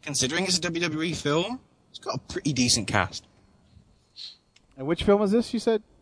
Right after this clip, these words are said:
Speaker 1: Bending the Rules, it's called.
Speaker 2: Okay.
Speaker 1: It's a, it looks to be like a buddy cop thing.
Speaker 2: I'm telling you, man, if they're gonna do W W E movies, I wanna see Triple H and Shawn Michaels in a buddy cop movie.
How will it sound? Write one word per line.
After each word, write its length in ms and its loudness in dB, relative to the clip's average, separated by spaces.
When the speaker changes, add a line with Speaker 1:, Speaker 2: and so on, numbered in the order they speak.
Speaker 1:
Bending 320 8
the 100 -2
Rules, 340 -6
it's 80 -6
called. 440 -16
Speaker 2:
Okay. 320 -4
Speaker 1:
It's 160 0
a, 300 0
it 160 -4
looks 240 0
to 60 -4
be 100 -6
like 180 0
a 40 0
buddy 280 0
cop 320 0
thing. 240 -8
Speaker 2:
I'm 120 0
telling 320 8
you, 100 6
man, 280 8
if 140 4
they're 120 10
gonna 160 4
do 120 6
W 240 10
W 140 8
E 20 6
movies, 360 8
I 80 2
wanna 200 6
see 160 4
Triple 360 4
H 120 6
and 120 -4
Shawn 240 4
Michaels 320 6
in 60 0
a 60 -2
buddy 220 4
cop 240 -4
movie. 300 -2